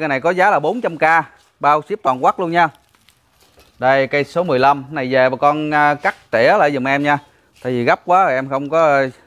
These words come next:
dọn lại nha. Đây, về bà con muốn cắt chi nào chừa chi nào nữa nha. Chừa hao rồi đấy. Rồi, cao hai mươi lăm.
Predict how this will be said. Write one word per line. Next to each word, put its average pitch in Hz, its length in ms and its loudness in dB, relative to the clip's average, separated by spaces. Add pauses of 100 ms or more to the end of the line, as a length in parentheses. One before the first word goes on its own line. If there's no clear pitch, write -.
dọn 127 260 -8
lại 135 80 -2
nha. 135 160 -2 (800)
Đây, 104 300 0
về 107 180 2
bà 113 60 -2
con 123 180 0
muốn 143 120 -4
cắt 165 180 -6
chi 131 120 -6
nào 107 200 0
chừa 113 380 -2
chi 127 60 -10
nào 107 200 -2
nữa 113 100 -4
nha. 127 120 -2 (360)
Chừa 110 60 -10
hao 127 260 0
rồi 117 80 2
đấy. 143 160 -2 (480)
Rồi, 123 460 0
cao 151 300 0
hai 156 220 -2
mươi 160 100 -2
lăm. 165 220 2